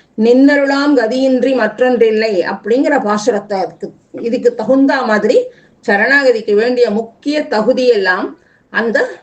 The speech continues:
பாசுரத்துல நமக்கு சொல்லி விளக்கியிருக்கார் ஸ்ரீ தேசிகனும். இப்படி ஏற்ற கலங்கள் உடைய அந்த நந்தகோமருடைய மகனான கண்ணன் கிட்ட நம்ம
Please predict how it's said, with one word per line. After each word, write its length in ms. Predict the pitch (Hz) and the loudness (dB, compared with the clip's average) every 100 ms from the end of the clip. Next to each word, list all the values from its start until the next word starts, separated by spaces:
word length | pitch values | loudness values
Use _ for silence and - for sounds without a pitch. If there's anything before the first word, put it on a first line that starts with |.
| _ | _
பாசுரத்துல 680 | - 226 220 226 196 202 214 - - _ | -4 -4 -2 -6 -6 -4 -4 -6 -14 _
நமக்கு 380 | 185 202 208 208 | -8 -6 -4 -6
சொல்லி 260 | 202 226 226 | -2 0 2
விளக்கியிருக்கார் 560 | 202 196 208 208 196 202 | 0 0 -4 -4 -2 -4
ஸ்ரீ 240 | - 190 | -4 -6
தேசிகனும். 680 | 185 175 196 208 190 185 190 269 - _ _ - | -4 -4 -2 -2 -2 -4 -6 -8 -14 _ _ -8
இப்படி 580 | 220 254 240 254 - - - _ _ _ _ _ _ _ | -4 -2 -2 -4 -8 -14 -20 _ _ _ _ _ _ _
ஏற்ற 480 | - 269 262 - 277 | -2 0 0 0 -2
கலங்கள் 680 | 269 233 240 247 254 247 - | 0 0 0 2 0 0 0
உடைய 560 | 226 226 262 302 311 - - _ _ _ _ _ _ _ _ | 0 0 0 0 -4 -10 -20 _ _ _ _ _ _ _ _
அந்த 400 | - 285 269 277 | -2 2 2 2
நந்தகோமருடைய 920 | 220 208 208 233 247 226 214 214 208 | 0 0 0 2 2 2 0 0 0
மகனான 640 | 196 196 214 214 214 220 - - _ _ _ _ | -2 -2 -2 0 -2 -4 -8 -16 _ _ _ _
கண்ணன் 540 | - 214 262 302 320 | -4 0 4 2 2
கிட்ட 480 | 269 - - 196 - - _ _ | -2 -2 -2 -4 -6 -14 _ _
நம்ம 340 | 202 208 214 | -6 -2 0